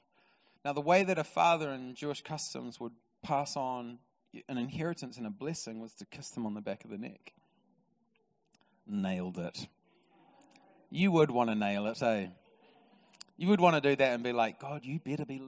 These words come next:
if you're just, like, mocking me right now, like, we're gonna have this conversation in heaven, I swear." Uh, but when my dad kissed me on the head and commissioned me into the life before me, it was a,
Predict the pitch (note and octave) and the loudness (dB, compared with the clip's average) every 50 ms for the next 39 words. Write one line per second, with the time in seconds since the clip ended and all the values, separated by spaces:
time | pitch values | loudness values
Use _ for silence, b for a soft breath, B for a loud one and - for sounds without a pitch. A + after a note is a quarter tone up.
0 | - - - A#2+ - - E3+ F#3 F#3+ F3+ - - D3 D3+ C#3 B2+ C#3 C3+ D3+ E3+ | -14 -14 -14 -8 -4 -2 0 0 0 -2 -6 -4 -4 -4 -4 -2 0 0 2 2
1 | - F#3 D#3 D#3+ E3 E3 D#3+ D#3 D#3+ D#3 D#3 D3+ D#3+ E3 F3 F3+ F3+ D#3+ - C3 | 4 2 2 4 2 2 6 6 6 6 6 4 4 6 6 8 8 6 6 6
2 | C#3 E3+ F#3+ F3+ F3 D3 C3+ D3 D#3+ - D3+ - - F3 E3 D#3 C#3+ - E3+ E3 | 6 6 6 6 6 6 6 4 4 2 0 0 2 4 4 4 4 4 4 4
3 | F3 - F#3 E3+ D#3 D3+ E3 E3 E3 E3+ D#3 D3 C#3+ - - C#3+ D#3+ E3 F3 D#3+ | 4 2 0 0 0 0 0 0 0 2 2 2 2 2 0 0 2 2 2 2
4 | B2+ G#2 B B B B B B B B B B B - - B2+ B2 A#2+ B2 - | 2 0 B B B B B B B B B B B -4 -2 0 0 0 -2 -6
5 | - - _ _ _ _ _ _ _ _ _ _ _ _ _ - - - D#3 D#3 | -10 -16 _ _ _ _ _ _ _ _ _ _ _ _ _ -14 -6 -4 2 4
6 | F#3+ G#3+ A3+ A#3 A#3 A#3 A3+ A3+ A#3 B3 B3+ B3 F#3 G#3+ G3 F#3 F3 E3+ D#3+ - | 6 6 8 10 10 12 12 12 12 10 8 6 8 8 8 8 8 4 2 -2
7 | - G3 F#3 - - - E3 E3 D#3+ - - D3+ D3+ D3+ - - - B2+ A#2 A2+ | -4 -4 -4 -4 -4 -2 -2 0 0 0 0 -2 -2 -4 -6 -8 -8 -6 -4 -4
8 | A2+ A#2 A2+ A2+ - - B2+ C3 C3 - - C#3 B2+ B2+ A#2+ B2 - - A#2+ B2 | -4 -4 -6 -8 -8 -8 -6 -6 -6 -6 -6 -8 -6 -6 -8 -8 -8 -8 -4 -2
9 | A#2+ A#2 A#2+ - - A2+ - - - A2+ A2 G#2 G2+ G2 G#2 G#2+ A2 - _ _ | -2 -2 -2 -4 -8 -16 -16 -12 -10 -10 -8 -8 -8 -10 -10 -12 -14 -16 _ _
10 | _ _ _ _ _ _ _ - D3+ D3 C#3+ C#3+ D3+ D#3 D#3 D#3+ D3 - - - | _ _ _ _ _ _ _ -4 -4 -4 -2 0 0 0 0 0 -4 -4 -4 -2
11 | C#3 B2+ B2 A#2+ A#2+ G#2 F2 | -2 -2 -2 -4 -8 -12 -16